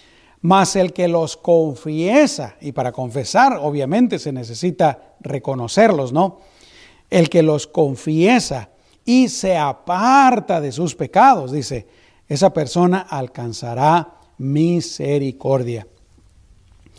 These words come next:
Así es que creer significa, en primer lugar, reconocer que uno es pecador. En segundo lugar, significa arrepentirse de los pecados.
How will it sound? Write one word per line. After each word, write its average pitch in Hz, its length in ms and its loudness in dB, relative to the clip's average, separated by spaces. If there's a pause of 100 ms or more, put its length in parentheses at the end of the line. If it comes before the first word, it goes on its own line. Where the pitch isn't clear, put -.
(240)
Así 139 200 0
es 190 100 4
que 220 140 0
creer 185 640 2
significa, 147 500 -6
en 160 60 -2
primer 151 260 -2
lugar, 175 300 2
reconocer 147 500 -4
que 143 140 -6
uno 151 180 -2
es 131 100 -8
pecador. 120 560 -8 (680)
En 175 100 4
segundo 214 360 6
lugar, 208 460 4
significa 185 800 0 (240)
arrepentirse 196 1080 0
de 160 120 0
los 139 180 -4
pecados. 117 680 -12